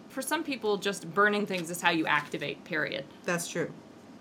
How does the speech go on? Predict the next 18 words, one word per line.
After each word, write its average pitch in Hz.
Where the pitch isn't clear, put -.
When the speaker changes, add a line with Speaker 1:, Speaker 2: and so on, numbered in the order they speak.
Speaker 2:
Yep, 185
like, 190
for 208
instance, 208
the 180
bottle 160
spell. 151
You 185
might 175
put 180
a 165
target's 165
photo 165
and 147
name 151
in 151
the 147
bottle. 147